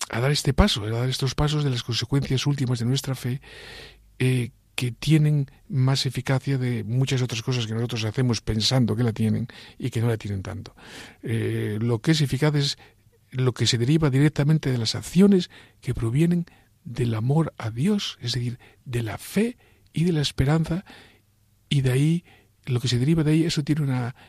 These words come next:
eficacia divina. Lo demás que hacemos nosotros, hacer radio, hacer cosas, ah, la radio está muy bien, y la, <laughs> y los planes, y los libros, y los papeles, pero todo esto con tal de que tengan esta, este alma, el alma de,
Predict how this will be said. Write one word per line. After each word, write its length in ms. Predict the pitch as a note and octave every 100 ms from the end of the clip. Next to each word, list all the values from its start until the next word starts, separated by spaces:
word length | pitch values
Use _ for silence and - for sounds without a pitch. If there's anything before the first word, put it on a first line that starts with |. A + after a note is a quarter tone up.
| -
eficacia 460 | - - B2+ B2+
divina. 400 | G#2 G#2 - - - - - -
Lo 80 |
demás 220 | C3 F#3 G3
que 60 |
hacemos 260 | F#3 F#3 F3+
nosotros, 460 | D3 G#3+ F#3+ C3+
hacer 220 | B2 C3+ E3+
radio, 440 | D3 F#3 F3+ C#3+
hacer 220 | C3+ D3
cosas, 400 | C#3 F3 D#3 B2+ - - - -
ah, 160 | D3 C3+
la 180 | B2+ A2
radio 180 | B2
está 160 | C#3 -
muy 140 | D#3
bien, 340 | B2 G3 D#3+ G#2+ - - -
y 100 | C#4+
la, 460 | B2 A#2+ A#2 A2+ A2+
<laughs> 40 |
y 60 | B2+
los 220 | A#2 A2
planes, 480 | - D#3 F#3+ D3 B2+
y 40 |
los 220 | B2 A#2 C3
libros, 380 | F#3 G3 C3+
y 40 | C3
los 140 | B2+
papeles, 540 | - B2 F#3+ F3+ B2 - - - _
pero 180 | C#3 B2
todo 160 | D3
esto 240 | D#3 - F3
con 200 | D3 C3
tal 260 | D3 E3+
de 100 | D#3
que 140 | C#3+ C3+
tengan 400 | - D#3 D3+ - -
esta, 460 | D3 - D3+ D3+ - - - _ -
este 280 | C#3 - B2+
alma, 400 | A#2+ A2 - - - _ _ -
el 220 | A#2+ B2
alma 520 | - C#3+ D#3+ D#3+ E3+ - _ _ -
de, 500 | C3 B2 C#3 D3+